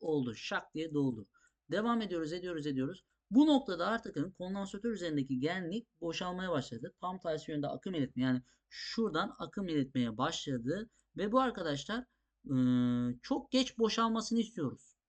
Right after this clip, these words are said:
Ki üzerindeki genlik hep altı volt olsun. Yani bizim buradaki süremiz ne kadardı? Beş mikrosaniye. Bu sürenin biz işte atıyorum beş saniye olsun ki üzerine hiç boşalmasın.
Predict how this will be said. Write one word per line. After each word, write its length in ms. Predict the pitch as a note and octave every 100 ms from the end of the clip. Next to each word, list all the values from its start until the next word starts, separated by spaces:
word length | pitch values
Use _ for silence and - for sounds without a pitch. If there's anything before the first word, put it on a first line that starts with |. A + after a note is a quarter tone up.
| _ _ _ _
Ki 260 | - D4 -
üzerindeki 580 | F3 F#3+ A3 A3+ A3+ A3
genlik 340 | G#3 G#3+ A#3
hep 120 | A#3+ -
altı 320 | F#3+ G3+ G3+
volt 260 | F#3 C#3 -
olsun. 300 | A2+ - - _ _ _
Yani 480 | D3 C#3+ C#3+ C#3 - - _ _
bizim 320 | F3+ G#3 A3 G#3+
buradaki 540 | A3 A3 A3+ A3 - -
süremiz 460 | - - A3 A3+ G#3
ne 140 | A#3+
kadardı? 600 | A#3+ D#3 B2+ C3 A#3+ B3+ - _ -
Beş 460 | F#3+ C#4 - - _ - - _ _ -
mikrosaniye. 840 | A3 F#3+ D3 C3 B2 A#2+ F#3 C4 - _ _ _ _ _ -
Bu 120 | C4
sürenin 560 | B3+ C4 A#3 A#3 A#3 -
biz 260 | G#3+ A#3+ - _ _ _
işte 240 | - - -
atıyorum 560 | F#3 F#3 F#3+ F#3 C3+
beş 360 | F#3+ B3+ - -
saniye 420 | - G#3 G#3 G#3+
olsun 440 | G#3+ G3+ - B2+ -
ki 280 | B3 B3+ -
üzerine 380 | F3 G3+ A#3 A3
hiç 260 | A3 -
boşalmasın. 680 | F#3 F3 G3 E3 C3 - -